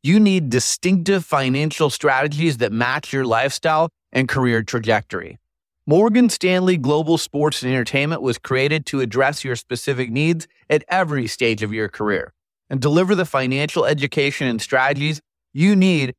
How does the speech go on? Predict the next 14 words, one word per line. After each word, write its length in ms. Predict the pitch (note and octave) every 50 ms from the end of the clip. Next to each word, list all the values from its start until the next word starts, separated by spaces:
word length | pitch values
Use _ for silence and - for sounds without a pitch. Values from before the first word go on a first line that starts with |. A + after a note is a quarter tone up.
| _ _ -
to 80 | - B2+
help 220 | C3+ C3+ A2+ -
advance 420 | C#3 A#2+ G#2+ A#2 A2+ A2 A2 -
your 100 | A#2 G#2+
game 280 | G2 G#2+ G#2+ G#2 G2+ G2
plan. 340 | - - G#2+ - - - - _ _ _ _ _ _ _ _ _ _
They 160 | D3 E3 F3
speak 380 | D#3+ - - - F3 F3 - -
the 100 | C#3+ B2
language, 680 | A#2 B2+ C#3 D#3 E3 E3 F#3 G3 G3 E3+ E3 - - _ _ _ _ _ _ _
they 260 | A2 G#2+ B2 C3+ C#3
know 220 | C#3 C3 B2+ B2 A#2+
your 180 | A2+ A2+ A2
business. 640 | F2+ A2+ A2 F#2+ G2 G#2+ - - - - - -